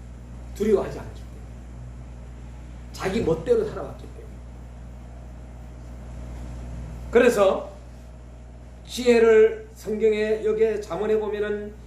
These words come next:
지혜를 얻는다, 지혜를 따라 행한다, 또 지혜의 근본, 그리고 지혜로운 자 이란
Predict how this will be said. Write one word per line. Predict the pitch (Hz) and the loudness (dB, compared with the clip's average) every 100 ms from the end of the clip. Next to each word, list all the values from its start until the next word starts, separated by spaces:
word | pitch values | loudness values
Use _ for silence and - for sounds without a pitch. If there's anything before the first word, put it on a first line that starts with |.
| - - | -18 -18
지혜를 | - 185 214 214 220 - | -8 -2 2 4 4 2
얻는다, | 190 185 202 208 202 208 202 202 208 - - - - - | -2 -4 -2 -2 -2 2 4 4 0 -6 -14 -18 -18 -18
지혜를 | - 214 214 220 214 | 2 8 8 6 0
따라 | 180 208 | -8 -8
행한다, | 202 - 196 190 214 220 214 208 202 202 208 - - - | -8 -8 -10 -8 -4 -2 0 0 0 -2 -8 -16 -16 -6
또 | 196 | -6
지혜의 | - 233 220 220 214 196 | -4 4 8 8 6 -4
근본, | 160 196 202 220 214 208 214 - - - | -6 -8 -2 0 0 -2 -6 -10 -18 -10
그리고 | 196 220 214 208 | 4 6 6 0
지혜로운 | - 233 226 220 208 196 190 | -4 2 4 6 4 0 -2
자 | 196 214 214 240 | 2 4 2 2
이란 | 277 294 294 | 4 4 2